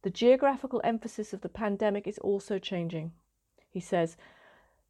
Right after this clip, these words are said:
"The origin of the crisis in China has been the driving force in the first analysis. This perspective will be supplemented later,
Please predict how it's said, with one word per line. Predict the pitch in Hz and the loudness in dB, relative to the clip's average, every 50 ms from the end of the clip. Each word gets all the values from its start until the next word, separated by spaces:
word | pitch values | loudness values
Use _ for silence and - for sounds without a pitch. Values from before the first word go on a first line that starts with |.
| _ _ _ | _ _ _
"The | - - | -4 4
origin | - 214 233 247 254 269 262 262 | 6 8 8 8 6 4 2 0
of | 254 | 0
the | 262 254 | 0 0
crisis | - 262 233 233 - - - - | 0 0 0 0 -2 -6 -6 -4
in | 220 214 | -4 -2
China | 208 - 233 220 214 214 220 | -2 -2 0 0 0 0 0
has | 220 - | -4 -2
been | - 208 190 180 | -2 -2 -2 -2
the | 180 | -4
driving | - - 202 208 208 208 208 208 208 | -2 2 4 6 6 6 4 2 -2
force | - 220 196 196 196 - | 0 0 0 0 0 -2
in | 190 175 | -4 -6
the | 180 | -4
first | - - 202 233 240 - - | 0 2 2 2 2 0 -2
analysis. | 247 240 247 240 247 247 - 254 247 - - | 0 2 4 2 2 2 0 -2 -4 -4 0
This | _ 240 277 277 - | _ 2 2 2 0
perspective | - 254 - - 214 190 - - - 208 180 - | -8 -10 -4 0 0 0 0 -2 -6 -8 -4 -2
will | 185 180 | -2 -2
be | - 175 | -2 -4
supplemented | 175 - - - - 208 202 175 156 160 - 170 - 180 | -4 -4 -4 -4 -2 -2 -2 -2 -2 -4 -6 -6 -4 -2
later, | 175 175 185 - - 180 | -2 -2 -2 -2 -4 -6